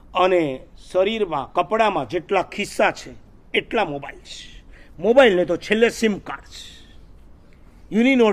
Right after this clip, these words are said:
to Uninor free, Reliance to Reliance free. એક શરીરમાંથી હાથ નીકળી જાય, પગ નીકળી જાય ને જેવો લંગડો ને ઠૂઠો થઈ જાય ને, એવી રીતના પચીસ થી નીચેની પેઢી માટે મને કહેવા દો કે મોબાઈલ જો જતો રહે ને,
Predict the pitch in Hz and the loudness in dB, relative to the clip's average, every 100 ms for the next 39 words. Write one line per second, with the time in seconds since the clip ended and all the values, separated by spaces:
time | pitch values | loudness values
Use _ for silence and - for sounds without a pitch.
0 | 202 240 208 226 226 254 - - 247 - | 2 0 0 2 2 2 -2 -6 -6 -8
1 | - - - - - - - - - - | -20 -20 -20 -20 -20 -20 -20 -20 -20 -20
2 | - - 151 226 262 277 247 240 208 220 | -20 -12 2 6 10 8 6 2 0 6
3 | 254 269 302 - 240 254 185 - - - | 6 6 4 -2 0 0 -2 -12 -20 -20
4 | - - - - - - 262 269 - 214 | -20 -20 -20 -20 -20 4 4 4 2 4
5 | 254 262 226 214 160 135 220 - 185 175 | 4 6 4 4 0 4 4 4 -2 -4
6 | 170 202 233 - 214 240 208 180 185 196 | 0 4 4 6 4 6 0 -2 0 4
7 | 226 196 143 175 214 254 185 170 208 233 | 4 2 -2 2 8 8 8 2 2 8
8 | 269 285 - - 233 - 247 240 262 311 | 8 8 4 -2 -4 0 0 0 4 6
9 | 320 220 - - - - 233 247 285 247 | 6 2 -2 -20 -20 0 4 6 6 4
10 | - 285 269 220 - 262 247 269 220 - | 4 4 4 0 2 2 4 2 2 4
11 | 254 269 - 190 214 254 240 240 233 262 | 4 4 2 4 4 4 4 2 2 2
12 | 202 214 247 285 254 185 180 220 311 381 | 2 4 4 4 0 0 -2 4 8 10
13 | 370 330 240 233 240 262 277 | 8 6 4 4 6 8 6